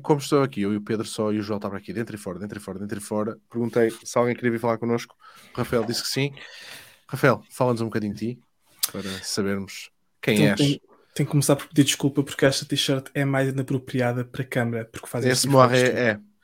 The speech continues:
Speaker 1: esse morre, esse dá, vai, vai matar isto tudo, vai.
Speaker 2: Eh, se calhar teria, teria ido por uma outra t-shirt, mas pronto, tirando isso. Então,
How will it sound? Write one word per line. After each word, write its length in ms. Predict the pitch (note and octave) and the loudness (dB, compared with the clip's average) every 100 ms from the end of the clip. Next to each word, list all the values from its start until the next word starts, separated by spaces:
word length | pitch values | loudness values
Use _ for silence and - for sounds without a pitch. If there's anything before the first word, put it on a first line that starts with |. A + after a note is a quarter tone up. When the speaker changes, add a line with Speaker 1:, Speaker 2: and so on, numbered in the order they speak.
| - G#2+ | -12 -10
Speaker 1:
esse 160 | - | -4
morre, 240 | A2 G2 G#2 | -2 -2 -2
esse 220 | - - | -4 -2
dá, 120 | G#2 | -2
vai, 180 | G2+ G#2 | 0 0
vai 140 | G#2 | 0
matar 260 | G#2 G#2+ G#2+ | -2 -2 -2
isto 140 | A2 A2 | -4 -6
tudo, 80 | F2 | -8
vai. 100 | E2+ - - - - - | -12 -16 -20 -18 -10 -2
Speaker 2:
Eh, 440 | B2 A2+ A2 A#2+ | 2 2 0 -2
se 100 | C3+ | -6
calhar 260 | - A#2 A2 | -2 0 -2
teria, 240 | - B2 A#2 | -2 -4 -4
teria 300 | B2 A#2 A#2 | -4 -4 -4
ido 120 | A#2 - | -8 -8
por 120 | C#3 | -4
uma 100 | B2 | 0
outra 220 | B2+ B2+ | -2 -2
t-shirt, 300 | B2+ A#2+ A2+ D3 | -6 -4 -2 2
mas 160 | D#3+ | 2
pronto, 180 | - G#2+ | 2 0
tirando 240 | C#3 A2+ | 2 0
isso. 180 | G#2+ - - - - - | -2 -8 -12 -12 -12 -8
Então, 580 | A2+ - C3 A#2 G#2+ | -8 2 4 4 2